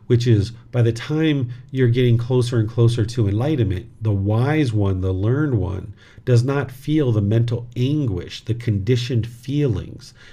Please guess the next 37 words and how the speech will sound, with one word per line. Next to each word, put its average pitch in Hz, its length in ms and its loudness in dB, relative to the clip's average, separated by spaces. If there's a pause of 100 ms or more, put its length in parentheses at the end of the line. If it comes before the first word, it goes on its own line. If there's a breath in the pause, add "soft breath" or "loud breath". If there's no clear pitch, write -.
(160 loud breath)
This 127 220 0
is 127 140 -2
the 123 80 0
difference 107 500 0
between 107 440 -2
someone 110 380 2
who's 104 200 0 (100)
untrained 107 840 -2 (280 loud breath)
and 120 140 0
someone 113 300 0
who's 104 160 0
actually 95 360 -6
trained. 120 500 -6 (280 loud breath)
The 123 80 2
wise 110 380 2
one 113 180 4
being 98 220 -2
trained, 131 540 -4 (320 loud breath)
the 110 80 -2
worldling 101 580 0
being 101 320 -2
untrained. 120 720 -4 (420 loud breath)
And 120 100 2
then 135 80 4
he 147 100 2
says, 120 420 4 (100)
"For 127 220 -2
the 113 160 0
learned 160 500 -2
one 113 500 -2 (180 loud breath)
who 127 140 -4
has 120 140 0
comprehended 131 840 -6
the 104 80 -4
teachings, - 680 -12 (280 soft breath)
who 147 160 -2
sees 160 440 -6